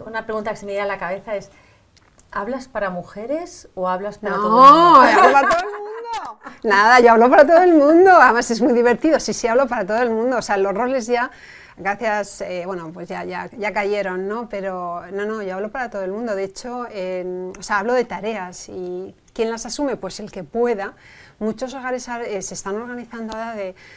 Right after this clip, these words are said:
Speaker 2: de, de diversas maneras, teniendo en cuenta, eh, el tiempo de dedicación que las personas que lo componen, pues, pueden, mm, o sea, pueden dedicarle a
Speaker 1: Ujú.
Speaker 2: ello, ¿no? De tal manera que, que, pues, hay personas que dicen, "Yo me dedico, bueno, a las compras". O sea, yo siempre digo que en un hogar hay como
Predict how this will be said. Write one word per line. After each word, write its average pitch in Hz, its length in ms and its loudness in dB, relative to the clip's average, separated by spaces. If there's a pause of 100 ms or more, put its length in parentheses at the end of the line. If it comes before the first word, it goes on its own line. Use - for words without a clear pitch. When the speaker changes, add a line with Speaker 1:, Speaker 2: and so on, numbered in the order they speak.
(120)
Speaker 2:
de, 175 80 -14
de 175 340 -12
diversas 190 400 -12
maneras, 226 380 -10
teniendo 202 220 -8
en 208 60 -12
cuenta, 240 540 -12
eh, 190 360 -12
el 190 100 -10
tiempo 214 240 -8
de 240 80 -8
dedicación 277 600 -10 (220)
que 202 100 -8
las 175 140 -8
personas 190 440 -10
que 220 100 -10
lo 196 180 -6
componen, 220 540 -8
pues, 180 240 -14
pueden, 190 500 -8
mm, 185 400 -10
o - 20 -18
sea, 180 200 -12
pueden 214 260 -8
dedicarle 190 720 -12
a 180 140 -14
Speaker 1:
Ujú. 180 80 -12
Speaker 2:
ello, 175 240 -12
¿no? 190 120 -14
De 240 60 -20 (400)
tal 196 140 -8
manera 208 180 -6 (240)
que, 190 280 -10 (320)
que, 185 480 -8
pues, 196 160 -14
hay 180 120 -10
personas 233 500 -10
que 190 60 -14
dicen, 180 120 -12
"Yo 180 100 -10
me 180 100 -8 (100)
dedico, 196 420 -8
bueno, 196 220 -12
a 175 60 -10
las 165 180 -14
compras". 190 460 -12
O - 20 -20
sea, 180 300 -16 (200)
yo 196 80 -10
siempre 208 200 -8
digo 208 200 -6
que 185 280 -8
en 190 100 -10
un 196 140 -10
hogar 196 220 -6
hay 196 100 -6
como 196 260 -10